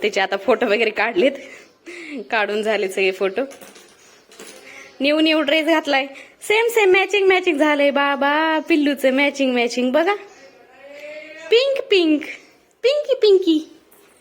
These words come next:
ही आमची पिंकी पिंकी. माही,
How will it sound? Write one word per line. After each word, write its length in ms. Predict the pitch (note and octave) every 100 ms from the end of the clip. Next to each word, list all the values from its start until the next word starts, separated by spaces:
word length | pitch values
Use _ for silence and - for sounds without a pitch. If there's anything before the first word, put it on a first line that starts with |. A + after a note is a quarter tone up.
| _ _ _ -
ही 60 |
आमची 280 | A4 A4 G4+
पिंकी 360 | G4+ A4 G4+ F4+
पिंकी. 420 | - D4+ - C4+ - - _ _ _ _ _ _ _ _ - - -
माही, 920 | A#3 C#4 D#4 D4 A#3 A#3 A3+ A3+ A#3